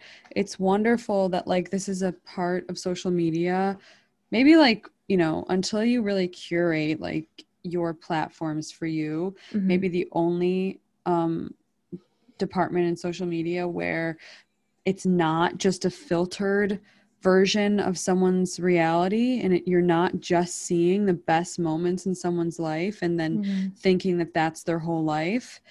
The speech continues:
Speaker 2: Right.
Speaker 1: Um, so I think, like, it is really special that there is a place where people feel comfortable to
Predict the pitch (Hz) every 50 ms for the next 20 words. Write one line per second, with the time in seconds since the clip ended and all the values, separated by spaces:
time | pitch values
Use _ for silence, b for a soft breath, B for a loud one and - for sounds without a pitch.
0 | B B B B B 208 196 185 185 180 175 170 165 160 160 - 185 - _ B
1 | B B B - 196 196 190 202 208 208 202 247 247 240 247 226 190 190 196 196
2 | - 196 196 196 190 190 - - 175 165 170 - - 185 180 175 165 170 160 156
3 | 156 156 - - _ _ - - 185 175 180 175 180 180 - - - 175 170 175
4 | 180 - - 170 - - 185 175 180 170 - - 175 170 - - 175 165 170 165
5 | - - 175 175 185 185 185 180 180 - - 185 175 165 165 165 165 160